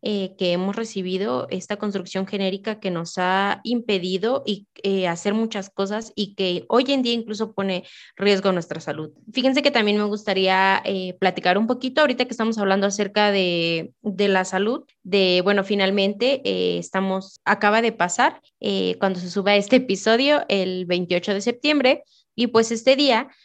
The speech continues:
se, eh, conmemora o se exige, eh, la, el acceso al aborto legal y seguro.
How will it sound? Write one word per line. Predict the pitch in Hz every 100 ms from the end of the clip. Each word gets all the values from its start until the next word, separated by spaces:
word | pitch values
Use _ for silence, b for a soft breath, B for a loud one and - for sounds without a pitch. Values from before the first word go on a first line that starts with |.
| _
se, | - - 220 214 208 208 202 - -
eh, | 202 190 185 185 185 185 180 185
conmemora | 208 208 214 240 220 240 - _ -
o | 208
se | 208
exige, | 208 254 254 233 262 262
eh, | 208 196 180 180 175 170 - _
la, | 202 196 190 196 196 202 -
el | 220
acceso | 202 202 240 262
al | 285 220
aborto | 180 185 190 214 202
legal | 196 180 170 180
y |
seguro. | 180 170 -